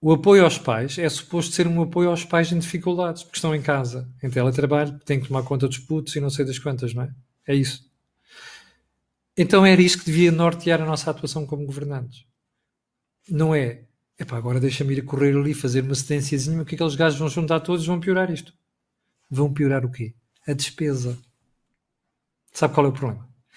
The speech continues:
É que este apoio aos pais é um do Estado, é uma das zonas onde o Estado gasta mais em pandemia. E, portanto, teve sempre com preocupação poupar.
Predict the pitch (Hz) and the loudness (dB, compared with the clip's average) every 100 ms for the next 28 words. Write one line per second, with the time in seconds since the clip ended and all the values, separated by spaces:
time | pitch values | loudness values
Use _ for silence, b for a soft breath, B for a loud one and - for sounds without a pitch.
0 | B B B 135 185 185 180 135 147 131 | B B B 2 4 4 2 4 4 4
1 | 127 - 135 139 147 151 143 - 139 - | 0 0 2 4 4 2 -2 -2 -2 -2
2 | 151 156 143 135 117 151 151 139 139 - | -6 -2 2 2 4 4 4 0 0 0
3 | 139 139 143 151 135 139 135 131 147 139 | 2 2 2 0 0 0 0 -2 -2 -2
4 | 135 117 - - _ b b b b b | -4 -6 -14 -20 _ b b b b b
5 | 165 170 170 202 202 - 190 185 208 196 | 2 2 4 2 2 6 6 8 4 4
6 | 196 180 190 185 185 190 180 190 185 160 | 4 4 4 2 0 0 -2 -2 -2 -6
7 | 139 | -6